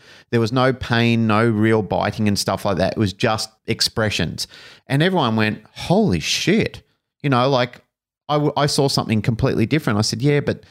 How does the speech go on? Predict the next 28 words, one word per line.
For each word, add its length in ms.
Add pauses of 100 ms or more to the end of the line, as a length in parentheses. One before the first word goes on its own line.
(260)
the 60
problem 380
is 240
a, 80 (120)
a 100
picture 380
can 180
speak 300
a 60
thousand 540
words." 460 (340)
And 100
that's 160
what 160
people 400
tend 200
to 60
summarize 580
in 100
their 100
head. 360
Like, 200
they 140
look 280
at 120
something 400
and 140
say, 420